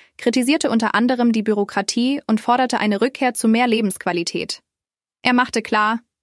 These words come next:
"Schluss mit dem Tofu-Terror", und betonte, Bayern habe, was andere Bundesländer nicht hätten, nämlich Verstand und Kultur. In Bezug auf die Migration plädierte Söder für strengere Kontrollen.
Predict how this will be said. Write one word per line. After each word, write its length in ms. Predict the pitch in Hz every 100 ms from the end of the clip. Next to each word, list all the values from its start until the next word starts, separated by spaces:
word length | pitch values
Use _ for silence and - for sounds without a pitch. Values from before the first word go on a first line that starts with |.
| _ _ _ -
"Schluss 320 | - 285 330
mit 160 | 247 226
dem 160 | 220
Tofu-Terror", 760 | 214 247 - 180 - 160 80 73 - _ _ _ -
und 140 | 226
betonte, 600 | 214 202 214 214 214 214 - _ _ _ _ -
Bayern 360 | 254 285 285 233
habe, 180 | 220
was 140 | 220 220
andere 320 | 208 226 208
Bundesländer 560 | 202 214 208 208 202 196
nicht 260 | 220 -
hätten, 400 | 165 - - - _ _
nämlich 320 | 214 208 208 -
Verstand 500 | 214 - 220 262 -
und 180 | 208 208
Kultur. 460 | - 190 - 170 - - _ _ _ _ _
In 160 | - 226
Bezug 340 | 220 - 320
auf 120 | 240 -
die 120 | 226
Migration 600 | 226 214 208 - 220 247
plädierte 420 | 220 208 214 202
Söder 360 | 190 220 233 226
für 160 | 208
strengere 440 | 208 208 214 202 202
Kontrollen. 640 | 208 208 190 170 -